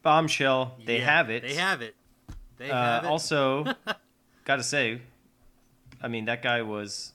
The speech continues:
Speaker 1: was very helpful.
Speaker 2: D K,
Speaker 1: And
Speaker 2: D K over at Denny's. Super
Speaker 1: He, uh,
Speaker 2: nice and friendly, right?
Speaker 1: super nice and friendly.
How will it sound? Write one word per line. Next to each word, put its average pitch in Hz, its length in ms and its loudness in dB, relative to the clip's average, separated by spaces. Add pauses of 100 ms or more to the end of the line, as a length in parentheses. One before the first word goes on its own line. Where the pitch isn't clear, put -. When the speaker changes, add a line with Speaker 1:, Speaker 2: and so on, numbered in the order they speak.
(100)
Speaker 1:
was 110 160 -10
very 101 200 -8
helpful. 110 300 -10
Speaker 2:
D 208 180 -2
K, 175 420 -2
Speaker 1:
And 95 160 -14
Speaker 2:
D 220 200 -6
K 185 440 -4
over 156 300 -6
at 139 260 -6
Denny's. 123 680 -8 (920)
Super 220 540 -4
Speaker 1:
He, 185 60 0
uh, 208 40 -2
Speaker 2:
nice 226 340 -2
and 160 160 -14
friendly, 202 360 -8
right? 170 400 -8
Speaker 1:
super 170 280 -10
nice 180 220 -4
and 180 80 -12
friendly. 196 320 -6